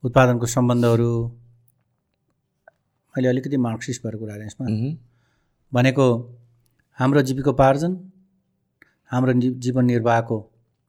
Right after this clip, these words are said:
Speaker 1: अ, शैली, पद्धति र त्यो चाहिँ हाम्रो इन्फ्रास्ट्रक्चर हो नि त।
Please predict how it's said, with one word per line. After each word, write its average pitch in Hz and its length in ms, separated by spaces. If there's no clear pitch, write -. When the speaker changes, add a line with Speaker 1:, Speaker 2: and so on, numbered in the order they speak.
Speaker 1:
अ, 110 260
शैली, 170 580
पद्धति 135 680
र 131 40
त्यो 175 220
चाहिँ 175 140
हाम्रो 139 180
इन्फ्रास्ट्रक्चर 127 600
हो 120 100
नि 127 140
त। 107 220